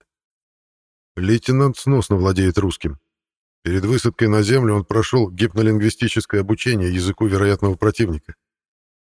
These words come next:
На эсминце нет специализированного оборудования для этой цели,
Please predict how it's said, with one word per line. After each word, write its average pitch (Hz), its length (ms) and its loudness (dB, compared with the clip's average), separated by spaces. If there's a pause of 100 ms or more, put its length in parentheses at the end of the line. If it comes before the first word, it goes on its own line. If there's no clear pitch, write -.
(340)
На 87 200 0
эсминце 120 500 0
нет 123 240 2
специализированного 98 720 0
оборудования 95 480 2
для 95 120 2
этой 95 160 -4
цели, 117 360 -2